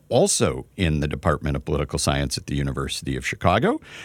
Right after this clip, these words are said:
I should also mention that Paul is a non-resident fellow on foreign policy right here at the Chicago Council on Global Affairs. Welcome, Paul. Great to have you here as well.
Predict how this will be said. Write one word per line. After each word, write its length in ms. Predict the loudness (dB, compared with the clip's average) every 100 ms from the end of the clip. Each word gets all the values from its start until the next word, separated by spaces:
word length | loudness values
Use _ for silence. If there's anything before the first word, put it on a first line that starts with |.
| -2
I 80 | 2
should 160 | 4
also 260 | 4 4 4
mention 480 | 4 4 2 2 2
that 160 | 2
Paul 320 | 2 4 4 2
is 120 | 2
a 60 | 4
non-resident 640 | 4 4 4 2 2 0
fellow 360 | 2 2 2 0
on 120 | 0
foreign 340 | 0 2 2
policy 520 | 4 4 4 2 0 0
right 280 | 4 4 4
here 240 | 4 2
at 100 | 2
the 80 | -2
Chicago 380 | 0 2 2 2
Council 380 | 0 0 2 2
on 100 | 2
Global 320 | 2 2 2
Affairs. 440 | 4 4 4 0 -10 -18 -2
Welcome, 300 | 2 2 2
Paul. 340 | 4 4 2 0
Great 180 | 4 4
to 60 | 6
have 160 | 4 4
you 80 |
here 160 | 4 4
as 140 | 4
well. 160 | 0 -4